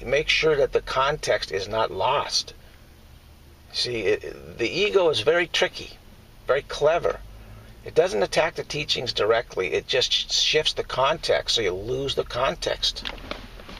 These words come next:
And so then you think everything's still fine. You say, "Oh, yeah, uh, forgive this, love your enemies, uh,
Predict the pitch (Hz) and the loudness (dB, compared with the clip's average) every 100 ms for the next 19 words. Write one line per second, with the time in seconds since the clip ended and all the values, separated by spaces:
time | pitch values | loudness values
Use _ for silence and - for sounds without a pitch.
0 | - - - - - - - - - - | -16 -10 -8 -6 -6 -4 -4 -2 -4 -4
1 | - 113 131 139 147 113 - 254 294 - | -2 -2 2 2 2 0 0 2 2 0
2 | - 139 151 156 - 196 - 269 226 - | 0 2 2 0 2 0 2 2 2 2
3 | 127 - 277 247 233 196 175 170 170 165 | 2 4 4 4 4 4 4 4 4 2
4 | 156 165 185 170 175 170 156 160 151 147 | 0 2 2 4 2 4 2 2 2 0
5 | 147 147 135 135 | 0 0 2 0